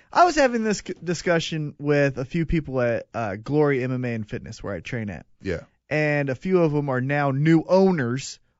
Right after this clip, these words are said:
Speaker 1: of a gym. Now they're new owners, and their first responsibility is make money.
Speaker 2: Make that money.
Speaker 1: Money, money, money, money,
Speaker 2: Money,
Speaker 1: money,
Speaker 2: money,
Speaker 1: money.
Speaker 2: money, money, money.
Speaker 1: Well,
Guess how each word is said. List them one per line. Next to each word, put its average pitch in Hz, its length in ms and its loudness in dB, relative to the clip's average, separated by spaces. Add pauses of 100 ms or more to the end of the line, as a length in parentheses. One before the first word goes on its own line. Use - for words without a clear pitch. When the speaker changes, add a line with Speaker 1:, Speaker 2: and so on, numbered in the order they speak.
(100)
Speaker 1:
of 185 140 4
a 175 40 4
gym. 139 480 2 (920)
Now 135 280 2
they're 123 140 0
new 143 220 2
owners, 233 500 2
and 131 180 -2
their 127 120 2
first 220 380 6
responsibility 214 760 4
is 175 80 0
make 165 520 2
money. 147 300 0 (180)
Speaker 2:
Make 113 200 0
that 113 180 4
money. 151 460 4
Speaker 1:
Money, 151 200 0
money, - 20 -8 (160)
money, 147 220 0 (120)
money, 139 180 0 (100)
Speaker 2:
Money, 120 200 2
Speaker 1:
money, - 0 -
Speaker 2:
money, - 0 -
Speaker 1:
money. 123 180 4
Speaker 2:
money, 120 200 2
money, 127 180 2
money. 139 200 2 (220)
Speaker 1:
Well, 220 380 6